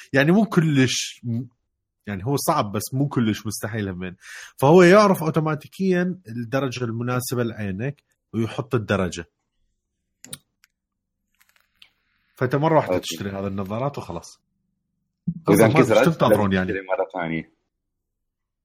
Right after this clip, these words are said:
Speaker 1: إي، أحسن مما كل مرة لما يتغير درجة العين تروح تغير.
Speaker 2: يعني درجة العينك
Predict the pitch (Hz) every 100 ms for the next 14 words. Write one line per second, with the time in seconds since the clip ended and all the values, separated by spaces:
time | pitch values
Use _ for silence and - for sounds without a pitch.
0 | _ _ - 131 - 147 - 185 160 139
1 | 131 123 - 139 131 113 110 110 101 120
2 | 113 104 113 104 107 104 104 113 107 127
3 | - _ _ 107 - 92 87 82 - _
4 | _ _ _ _ _ _ _ _ - 92
5 | 98 98 90 104 - 107 92 123 120 -